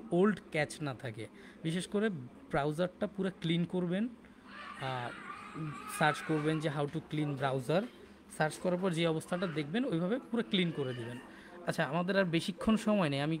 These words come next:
একটু filter করে করে question নেই। আচ্ছা, গিগের impression দুই দিন থেকে বাড়তেছে, but order নাই, এটা নিয়ে আলোচনা করে ফেলছি।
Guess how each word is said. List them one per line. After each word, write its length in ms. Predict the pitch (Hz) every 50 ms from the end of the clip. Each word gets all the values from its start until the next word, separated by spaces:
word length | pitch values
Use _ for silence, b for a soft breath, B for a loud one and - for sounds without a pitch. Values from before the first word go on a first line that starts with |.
| - - 190
একটু 180 | 180 - 196
filter 320 | - - 208 196 208 196 180
করে 180 | 185 180 170
করে 160 | 156 165 160
question 400 | 156 151 147 143 - - 147 135
নেই। 140 | 127 123 123 131 - B B B B B B B B B B - -
আচ্ছা, 160 | 151 - 160
গিগের 300 | 143 165 180 170 196 196
impression 460 | 196 196 196 180 208 196 - 247 262 247
দুই 120 | 220 190
দিন 160 | 165 180 180
থেকে 200 | 175 180 175 196
বাড়তেছে, 360 | 175 160 147 - - - 247
but 200 | 240 226 208 185
order 260 | 190 170 160 160 170 170
নাই, 120 | 170 185
এটা 140 | 175 170 170
নিয়ে 120 | 165 160
আলোচনা 340 | 151 151 147 - 170 165 165
করে 200 | 156 170 170 165
ফেলছি। 400 | 156 156 139 - - 190 214 247